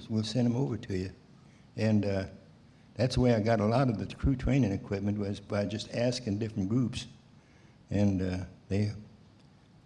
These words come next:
pretty well were happy to do it. But anyway, uh, when I got the suits over, they were all dirty.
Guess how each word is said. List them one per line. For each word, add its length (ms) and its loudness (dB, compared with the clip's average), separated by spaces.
pretty 180 0
well 320 2
were 240 -2
happy 320 0
to 120 -2
do 160 2
it. 200 -2
But 120 4
anyway, 520 8
uh, 200 -2
when 140 2
I 120 2
got 260 2
the 60 -6
suits 440 2
over, 340 2
they 120 6
were 120 4
all 300 2
dirty. 360 4